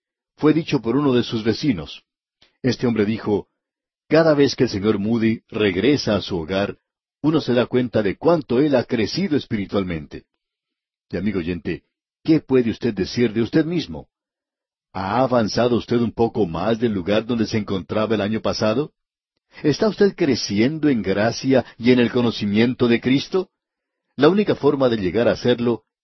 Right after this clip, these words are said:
es leyendo las Escrituras, leyendo la palabra de Dios, las grandes verdades que se encuentran en la palabra de Dios.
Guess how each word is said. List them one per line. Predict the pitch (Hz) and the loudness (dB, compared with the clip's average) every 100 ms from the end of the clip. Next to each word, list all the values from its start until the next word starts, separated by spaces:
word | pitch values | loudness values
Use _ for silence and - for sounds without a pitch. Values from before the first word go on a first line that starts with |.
| _ | _
es | 117 113 101 | -2 -2 0
leyendo | 95 82 98 143 147 135 | -4 -2 4 4 4 0
las | 127 - | 0 -2
Escrituras, | 117 - 107 - 104 76 67 - - - | -4 -4 -10 -8 -8 -8 -10 -16 -16 0
leyendo | 127 123 113 175 202 175 | 2 4 4 2 4 2
la | 151 127 | 2 2
palabra | 113 110 110 110 | 2 2 2 2
de | 101 | 0
Dios, | 95 92 80 - - _ | -2 -4 -6 -8 -18 _
las | 131 123 95 | -2 -2 -2
grandes | 104 127 175 151 123 | 0 2 2 2 2
verdades | 101 98 120 135 113 | 2 2 2 2 0
que | 120 | -4
se | 107 | -6
encuentran | 95 147 151 135 135 - | -2 0 0 0 -2 -4
en | - 131 | -4 -2
la | 135 | 0
palabra | 127 135 165 160 | 0 0 2 2
de | 123 98 | 0 -2
Dios. | 85 67 69 - | -4 -10 -14 -20